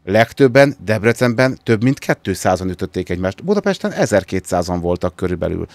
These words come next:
Ne foglalkozzunk vele. Tehát, hogy, hogy ott volt a hír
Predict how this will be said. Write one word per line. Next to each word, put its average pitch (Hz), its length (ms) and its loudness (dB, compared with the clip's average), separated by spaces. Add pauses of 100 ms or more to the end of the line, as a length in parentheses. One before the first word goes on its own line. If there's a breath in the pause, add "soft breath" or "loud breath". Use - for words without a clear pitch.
(260 soft breath)
Ne 190 200 0
foglalkozzunk 92 800 0
vele. 92 160 0
Tehát, 117 180 0
hogy, 135 160 0 (340 loud breath)
hogy 117 200 -4
ott 240 240 4
volt 131 280 4
a 113 60 6
hír 107 540 2